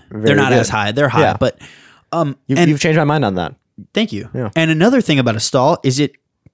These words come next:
Speaker 2: excuse me, a stall has double, like, purpose.
Speaker 1: Absolutely. It's just as functional as a urinal.
Speaker 2: It's just as functional as a urinal and more so.
Speaker 1: Yeah,
Speaker 2: honestly.
Speaker 1: exactly.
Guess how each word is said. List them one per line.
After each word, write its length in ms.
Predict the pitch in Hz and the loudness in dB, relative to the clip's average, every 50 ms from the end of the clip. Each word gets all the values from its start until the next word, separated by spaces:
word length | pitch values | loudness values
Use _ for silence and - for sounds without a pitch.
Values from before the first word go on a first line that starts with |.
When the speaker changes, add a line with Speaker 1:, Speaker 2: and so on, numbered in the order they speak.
| _ _ _ _ _ _ _ _ _ _ _ _ _ _ _ _ | _ _ _ _ _ _ _ _ _ _ _ _ _ _ _ _
Speaker 2:
excuse 280 | - - - 147 120 | -20 -14 -14 -12 -12
me, 160 | 110 104 101 _ _ _ _ _ _ _ _ | -14 -16 -20 _ _ _ _ _ _ _ _
a 60 | - 127 | -4 -2
stall 300 | - - 208 233 247 214 | 0 2 4 4 4 4
has 400 | 175 165 139 123 107 107 104 - _ _ _ - - _ _ _ - 110 - _ | 4 4 4 4 2 -2 -8 -10 _ _ _ -20 -20 _ _ _ -20 -20 -2 _
double, 480 | 131 131 127 120 123 117 110 107 - - | 2 2 2 2 2 2 2 0 -2 -4
like, 340 | 113 107 104 98 - - - _ | -4 -4 -4 -6 -10 -16 -4 _
purpose. 340 | - - 113 107 139 - - 107 | -2 0 0 0 0 -2 -2 0
Speaker 1:
Absolutely. 280 | 117 147 139 98 101 - | 0 0 0 0 -2 -4
It's 220 | - - - - | -4 -4 -2 0
just 200 | - 170 160 - | 0 0 2 2
as 80 | 147 - | 0 -2
functional 400 | - 117 156 175 - 117 104 98 | 0 -2 -2 -2 -2 -2 -2 -2
as 100 | 101 101 | -2 -4
a 40 | 104 | -2
urinal. 300 | 104 120 135 110 92 - | -2 -2 -2 -2 -2 -2
Speaker 2:
It's 160 | - 135 - - | -2 -4 -4 -2
just 260 | - 147 143 143 - | -2 0 0 2 0
as 100 | 151 135 | 0 0
functional 380 | - 151 143 135 - 147 135 127 | 0 0 -2 0 0 0 0 0
as 120 | 123 120 | 0 0
a 40 | 117 | 0
urinal 380 | 117 117 113 113 110 113 - _ _ _ _ _ 120 | 0 2 2 0 0 -2 -4 _ _ _ _ _ -2
and 200 | 123 127 127 127 | 0 2 2 4
more 200 | 123 127 156 170 | 4 4 2 2
so. 320 | - - 101 98 95 - - | 0 -2 -4 -4 -6 -8 -4
Speaker 1:
Yeah, 300 | 120 123 151 175 110 117 | -2 0 2 2 2 2
Speaker 2:
honestly. 340 | 120 127 123 143 180 175 123 | 2 2 4 4 4 4 4
Speaker 1:
exactly. 260 | - - - 151 135 | 2 2 0 -2 -4